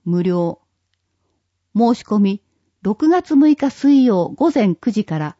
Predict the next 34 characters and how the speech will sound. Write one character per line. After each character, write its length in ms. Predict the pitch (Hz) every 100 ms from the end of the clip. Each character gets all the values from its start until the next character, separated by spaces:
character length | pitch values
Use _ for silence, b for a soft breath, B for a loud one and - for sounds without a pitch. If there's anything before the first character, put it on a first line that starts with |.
| _ _ _
各 300 | - 320 220
実 180 | 156 185
施 240 | - -
場 140 | 196 185
所 160 | 175
に 200 | 175 165 - _ -
電 320 | 170 262 269
話 200 | 247 -
ま 180 | 160 165
た 160 | - 311
は 120 | 180
窓 300 | 151 151 226
口 260 | 165 - -
で。 200 | - _ _ _ _ _ _ _ _ _ _ _ _
問 160 | 233 233
い 80 | 208
合 60 |
わ 100 | 208
せ 120 | 202
先、 420 | 202 185 - 175 - _ _ _ _
地 220 | - 294 349
域 200 | - 311
ケ 240 | 339 262
ア 60 | 185
推 300 | - 202 185
進 260 | - 180
課、 300 | - 175 - _ _ _ _
地 240 | - 330
域 200 | 330 214
ケ 180 | - 190
ア 80 | 220
係。 460 | 208 - 147 143 - _ _ _ _ _ _ 170
電 280 | 170 170
話、 220 | 170 160